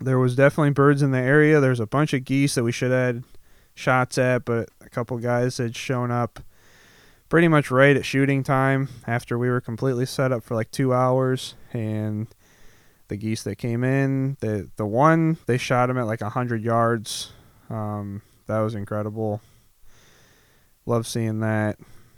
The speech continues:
And obviously didn't hit anything, but yeah, that was fun. But then we had, we had one really nice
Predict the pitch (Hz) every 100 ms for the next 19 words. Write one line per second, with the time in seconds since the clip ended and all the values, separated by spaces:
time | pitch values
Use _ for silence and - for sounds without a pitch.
0 | _ 101 101 101 101 98 - - - 107
1 | 107 104 - 104 101 98 110 104 98 101
2 | 101 98 104 95 92 - - - - -
3 | _ _ - - _ _ _ _ - -
4 | _ _ _ _ _ _ _ 139 143 139
5 | 160 160 - 127 120 131 135 - - 143
6 | 156 151 151 151 147 135 131 139 156 151
7 | 131 127 139 143 143 139 123 127 139 131
8 | 127 123 123 120 - - -